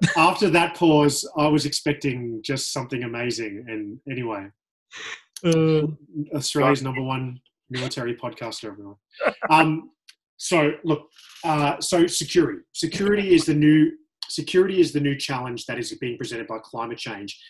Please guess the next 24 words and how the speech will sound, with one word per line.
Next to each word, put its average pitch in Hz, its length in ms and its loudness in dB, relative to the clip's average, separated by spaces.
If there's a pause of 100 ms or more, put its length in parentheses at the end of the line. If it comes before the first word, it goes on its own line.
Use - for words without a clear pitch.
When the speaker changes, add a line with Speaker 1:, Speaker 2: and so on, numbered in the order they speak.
(180)
Speaker 2:
And 139 100 -2
Speaker 1:
Yep. 143 60 0
Speaker 2:
it's, - 160 -12
and, 156 180 -4
and 143 100 -4
it's 147 180 -4
not 180 220 -2
something 160 240 -4
that's - 340 -6
going 143 320 0
to 147 80 -12
happen. 160 400 -8 (500)
I, 147 160 -2 (160)
I 143 80 -2
would 147 120 2
argue 143 340 2
it's 135 140 -4
something 135 260 -8
that 120 100 -8
i-, 131 180 -2
is 147 200 2
happening 127 360 -12
right 110 200 -12
now. 107 160 -12